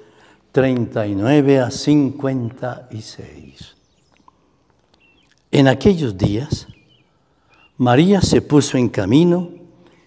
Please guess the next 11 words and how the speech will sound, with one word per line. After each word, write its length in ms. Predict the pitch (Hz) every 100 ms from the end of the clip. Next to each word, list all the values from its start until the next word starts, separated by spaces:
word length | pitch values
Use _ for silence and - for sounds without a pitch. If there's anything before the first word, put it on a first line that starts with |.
| _
y 80 | 113
fue 320 | - - 190
aprisa 640 | 160 - 175 196 - 147
a 180 | - 110
la 140 | 120 117
montaña, 760 | 110 104 - 180 175 139 156 - - - _ _ _ _ _
a 140 | 127
un 240 | 127 139 135
pueblo 360 | 165 151 95
de 120 | 92 98
Judá. 520 | - 98 98 110